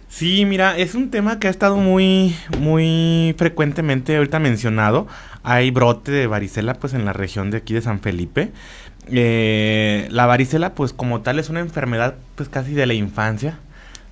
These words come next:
Muy frecuentemente se presenta casi nada más en niños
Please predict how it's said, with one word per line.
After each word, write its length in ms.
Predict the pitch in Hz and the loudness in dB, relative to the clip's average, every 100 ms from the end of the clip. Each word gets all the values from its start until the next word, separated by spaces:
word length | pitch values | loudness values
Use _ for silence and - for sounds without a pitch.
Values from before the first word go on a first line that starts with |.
| - | -10
Muy 520 | 120 123 127 135 127 | 0 2 4 2 -2
frecuentemente 680 | - 123 120 120 131 120 127 | -2 -4 -2 -2 -2 -2 -4
se 140 | 127 113 | -4 -2
presenta 360 | 110 117 127 | -2 -2 -2
casi 180 | 123 127 | 0 4
nada 200 | 123 123 | 6 6
más 180 | 120 120 | 4 2
en 160 | 117 | 0
niños 480 | 113 113 113 190 - | 2 2 0 -2 -8